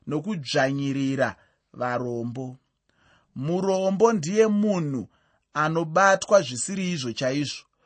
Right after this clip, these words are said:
Murombo ndiye munhu wandakacherechedza panyika ane upenyu hunosiririsa chaizvo.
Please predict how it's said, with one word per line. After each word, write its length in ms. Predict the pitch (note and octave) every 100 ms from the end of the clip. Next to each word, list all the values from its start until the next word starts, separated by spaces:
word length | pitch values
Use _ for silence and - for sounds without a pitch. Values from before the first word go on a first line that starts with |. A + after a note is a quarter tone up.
| _ - _
Murombo 540 | D3 F#3 G3+ G#3 A3
ndiye 300 | A#3 F#3+ A#3+
munhu 520 | A3+ A3 G#3+ F3 C3 - - -
wandakacherechedza 960 | D#3+ F3+ G3 B3 - B3+ B3 A3 D#3 D3+
panyika 560 | G#3+ A#3+ A#3 G#3+ G3
ane 200 | F#3 G#3
upenyu 720 | G#3+ E3 - C4+ B3+ A3+ A#3 A3+ - _
hunosiririsa 960 | C3 E3 F3+ - B3+ C4 C4+ C#4 A#3 F#3
chaizvo. 600 | - D#3+ E3 C#3 -